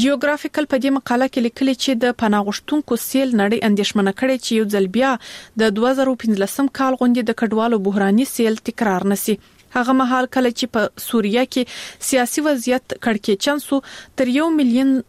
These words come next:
زیاتو کسانو په اروپا کې د پناه غوښتنه کړې وه او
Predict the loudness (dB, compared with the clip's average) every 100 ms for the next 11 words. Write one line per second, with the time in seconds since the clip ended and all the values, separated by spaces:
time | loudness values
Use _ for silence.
0 | -2 0 0 0 -2 -2 -2 2 2 0
1 | 0 0 0 -2 -2 -4 -2 0 0 0
2 | -4 -2 -2 0 0 2 0 -2 -2 0